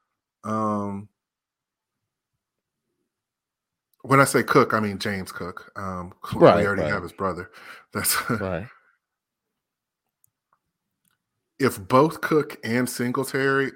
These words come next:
Speaker 1: are still there, I think we take Zeke he-, uh, here and then pick up either one of, um, Cook and Singletary.
Speaker 2: Okay. I'm, I'm perfectly fine with that.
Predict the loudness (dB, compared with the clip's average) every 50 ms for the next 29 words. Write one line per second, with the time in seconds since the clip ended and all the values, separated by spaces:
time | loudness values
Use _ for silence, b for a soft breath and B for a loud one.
0 | -8 -6 -4 -4 -4 -4 -6 -6 -4 -2 -2 0 0 0 -2 -2 -2 0 -2 -2
1 | -4 -4 -6 -6 -6 -6 -6 -8 -6 -6 -6 -8 -6 -4 -4 -6 -6 -6 -12 -14
2 | -12 -10 -10 -10 -10 -12 -18 -20 -20 _ _ _ _ _ _ _ _ _ _ _
3 | _ _ _ _ _ _ _ _ _ _ _ _ _ _ _ _ _ _ _ _
4 | _ _ _ _ -16 -14 -14 -12 -12 -10 -10 -8 -6 -6 -6 -8 -10 -8 -8 -6
5 | -6 -6 -6 -8 -10 -12 -16 _ _ _ _ _ _ _ _ _ _ _ _ _
6 | _ _ _ -10 -8 -8 -6 -4 -2 -2 -2 -2 -2 -4 -2 -2 -2 -2 -2 -4
7 | -4 -4 -6 -8 -6 -4 -4 -4 -4 -4 -4 -4 -4 -4 -6 -8 -10 -10 -12 -12
8 | -12 -10 -10 -8 -8 -10 -12 -12 -14 -16 -20 _ _ _ _ _ _ _ _ _
9 | -4 -2 -2 -2 -2 -4 -10 -10 -8 -6 -6 -6 -6 -8 -8 -8 -8 -8 -8 -8
10 | -8 -10 -14 _ _ _ _ _ _ _ _ _ _ _ _ _ _ _ _ _
11 | _ _ _ _ _ _ 2 2 2 2 2 -2 -2 -4 -6 -10 _ 2 6 6
12 | 6 6 6 2 0 -2 -6 -4 0 0 0 0 2 0 0 0 -2 -4 -6 -4
13 | -6 -6 -4 -4 -2 -2 -2 -4 -4 -6 -4 -4 -4 -2 -2 -4